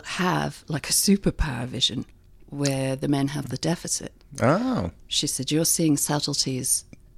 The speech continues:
Speaker 1: that I'm not." And I thought, "Whoa, so my paintings don't look the <laughs> same
Speaker 2: So
Speaker 1: to
Speaker 2: there,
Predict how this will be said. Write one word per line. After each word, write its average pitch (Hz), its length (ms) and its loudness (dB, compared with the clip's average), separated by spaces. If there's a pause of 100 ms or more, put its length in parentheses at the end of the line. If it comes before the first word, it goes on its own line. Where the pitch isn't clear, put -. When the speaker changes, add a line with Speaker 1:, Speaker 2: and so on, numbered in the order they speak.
(200)
Speaker 1:
that 131 280 -2
I'm 139 300 -2
not." 127 300 -4 (1120)
And 117 120 -6
I - 20 -20
thought, - 300 -14
"Whoa, 131 600 -8
so - 200 -6
my 135 200 -4
paintings 143 540 2
don't 131 340 -4
look - 280 -6
the 180 60 2
<laughs> - 160 4
same 190 280 0 (420)
Speaker 2:
So 127 220 6
Speaker 1:
to - 260 8
Speaker 2:
there, - 200 8